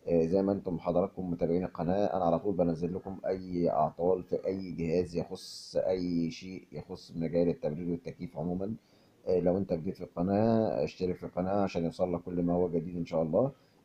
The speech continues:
آه، دي يا جماعة الأعطال زي ما انتم شايفين كده، كود العطل والمع-، و-، وإن شاء الله طريقة الإصلاح من أول عطل إي زيرو، إي واحد، إي اتنين، إي تلاتة، إي أربعة، تمام،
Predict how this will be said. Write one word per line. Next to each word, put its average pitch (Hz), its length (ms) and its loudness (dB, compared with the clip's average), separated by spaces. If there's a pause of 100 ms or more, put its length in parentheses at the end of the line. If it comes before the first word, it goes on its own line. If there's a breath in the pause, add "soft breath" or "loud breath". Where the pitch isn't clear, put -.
آه، 87 100 4
دي 87 140 2
يا 107 80 8
جماعة 95 320 4
الأعطال 87 380 4
زي 92 100 0
ما 92 100 -2
انتم 92 100 -8
شايفين 90 420 -6
كده، 113 380 4
كود 92 140 -2
العطل 90 360 2
والمع-، 87 640 4
و-، 85 400 6
وإن 85 120 -2
شاء 82 160 4
الله 90 120 4
طريقة 87 300 0
الإصلاح - 500 0 (400 soft breath)
من 92 180 -2
أول 104 280 6
عطل 87 400 2
إي 98 220 4
زيرو، 107 480 2 (180)
إي 101 140 4
واحد، 92 420 4 (140)
إي 90 100 -4
اتنين، 90 500 0
إي 92 160 -12
تلاتة، 90 440 2 (460 soft breath)
إي 101 100 4
أربعة، 101 520 4 (200)
تمام، 107 360 2